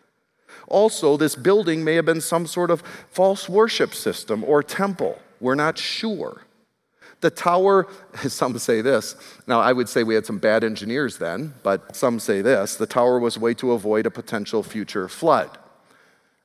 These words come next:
I would say if that's the case, don't put it in the plain of Shinar, because you just got off Mount Ararat where the boat landed. Um, that's not really good thinking about future floods.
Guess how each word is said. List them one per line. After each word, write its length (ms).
I 80
would 160
say 120
if 100
that's 220
the 100
case, 280
don't 220
put 160
it 100
in 100
the 80
plain 280
of 80
Shinar, 400
because 520
you 80
just 300
got 120
off 220
Mount 260
Ararat 580
where 120
the 60
boat 260
landed. 560
Um, 180
that's 220
not 140
really 160
good 240
thinking 320
about 200
future 300
floods. 520